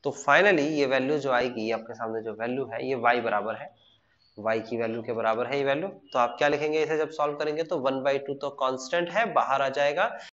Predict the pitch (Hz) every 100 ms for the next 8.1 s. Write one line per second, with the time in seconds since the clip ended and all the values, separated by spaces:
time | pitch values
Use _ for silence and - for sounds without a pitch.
0 | - - 160 185 185 180 180 175 175 170
1 | 190 175 135 139 175 202 185 - 156 170
2 | 147 131 139 123 123 131 147 151 151 165
3 | 170 208 143 127 123 120 127 123 120 135
4 | 143 143 - 214 208 - - _ _ -
5 | _ _ 190 214 214 202 190 196 - 139
6 | 135 143 139 143 151 156 160 160 175 190
7 | 135 180 202 196 185 165 185 185 180 165
8 | 165